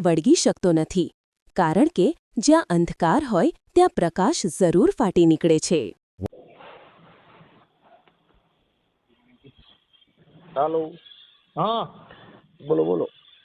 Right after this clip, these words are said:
Speaker 3: એ મેં કીધું, હું ઓલી ગોંડલ જમીન વાવવા રાખું છું ને,
Speaker 2: હા.
Speaker 3: એમાં ઈ જમીન છે મારા હગાની.
Speaker 2: હમ.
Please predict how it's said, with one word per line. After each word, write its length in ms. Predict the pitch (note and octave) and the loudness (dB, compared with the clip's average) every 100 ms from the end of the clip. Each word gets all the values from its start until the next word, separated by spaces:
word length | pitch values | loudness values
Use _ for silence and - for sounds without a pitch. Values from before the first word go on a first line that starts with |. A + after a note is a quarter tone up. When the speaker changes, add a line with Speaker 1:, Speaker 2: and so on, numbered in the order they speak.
| - - | -20 -10
Speaker 3:
એ 80 | F#3+ | -6
મેં 200 | F3 F#3+ | -4 -4
કીધું, 300 | F#3 F#3+ A3+ | -4 -2 -2
હું 240 | A3+ G#3 G#3 | -2 -4 -6
ઓલી 220 | G#3 G3+ | -8 -8
ગોંડલ 340 | E3 F3 G3 | -6 -6 -6
જમીન 340 | F3 F3+ G3 G3 | -4 -4 -4 -2
વાવવા 320 | G3 G3 G3+ | -4 -4 -4
રાખું 300 | G3+ G3+ A3 | -6 -8 -6
છું 180 | A#3 A#3 | -4 -4
ને, 180 | G#3 | -4
Speaker 2:
હા. 640 | E3 E3 - B2 C3+ D#3+ E3 F3 _ _ _ - - - | -6 -8 -6 -4 -2 -4 -8 -14 _ _ _ -20 -20 -16
Speaker 3:
એમાં 560 | D3+ E3 F3 F3+ E3+ E3+ - - - | -10 -6 -4 -6 -10 -20 -20 -20 -8
ઈ 160 | E3 E3+ | -4 -2
જમીન 360 | D3 D#3+ F3+ | -2 -4 -4
છે 120 | F3 F#3 | -4 -4
મારા 300 | E3 D#3+ C3 | -4 -4 -4
હગાની. 580 | C3+ C#3+ C#3 C#3+ F#3 G3 - _ _ _ _ _ | -6 -6 -6 -6 -12 -14 -20 _ _ _ _ _
Speaker 2:
હમ. 260 | C3+ C#3 B2+ | -14 -12 -12